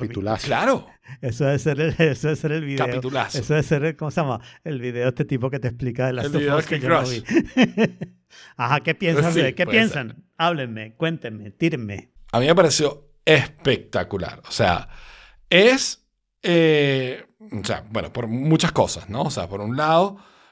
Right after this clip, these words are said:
Speaker 2: la evolución de Ellie, de, de, del trauma y cómo va superando el trauma cuando se consigue las jirafas y tal, y vuelve un poquito a ser la ella, no, la, la, la, la ella normal. Pero al final de cuentas, o sea, es, es la escena final o el bloque final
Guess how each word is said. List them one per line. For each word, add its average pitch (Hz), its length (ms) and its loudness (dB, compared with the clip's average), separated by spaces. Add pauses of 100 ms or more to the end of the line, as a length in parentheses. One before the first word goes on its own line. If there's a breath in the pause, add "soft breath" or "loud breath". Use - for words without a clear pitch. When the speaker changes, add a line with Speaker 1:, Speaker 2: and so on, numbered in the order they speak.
(120)
Speaker 2:
la 143 140 -2
evolución 139 440 2
de 156 320 2
Ellie, 180 480 -4
de, 120 360 -2
de, 113 120 -6
del 107 220 -6
trauma 139 460 0
y 156 40 2
cómo 143 200 -2
va 139 100 2
superando 127 400 -2
el 131 80 -2
trauma 127 420 -2
cuando 120 160 -4
se - 80 -8
consigue 90 260 -8
las 104 100 -6
jirafas 95 560 -4
y 98 80 -6
tal, 95 240 0
y - 20 -2
vuelve 92 240 0
un 110 80 -4
poquito - 240 -6
a 110 60 -2
ser 95 260 -2
la 104 180 0
ella, 92 220 -2
no, 101 160 -2
la, 92 200 -6
la, 85 200 -2
la, 82 180 -6
la 85 200 -6
ella 95 160 -6
normal. 107 360 -4 (560 loud breath)
Pero 160 160 6
al 143 60 2
final 160 180 -2
de 190 60 -2
cuentas, 220 280 2
o 160 60 0
sea, 104 320 -4
es, 107 300 -8 (100)
es 117 160 -6
la 165 100 0
escena 170 320 -2
final 120 440 2
o 90 100 -2
el 90 80 -4
bloque 120 320 -2
final 107 560 -4